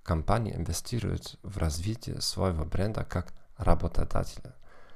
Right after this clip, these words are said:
Но каково восприятие кандидатов в процессе набора?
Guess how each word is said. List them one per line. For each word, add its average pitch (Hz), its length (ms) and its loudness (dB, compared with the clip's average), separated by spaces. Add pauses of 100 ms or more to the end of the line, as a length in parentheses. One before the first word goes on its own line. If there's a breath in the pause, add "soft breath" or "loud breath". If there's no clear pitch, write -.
(180 loud breath)
Но 92 260 -2 (680)
каково 92 440 -2
восприятие - 800 4 (640)
кандидатов 85 680 0
в - 260 -8
процессе - 560 -2 (160)
набора? - 420 -6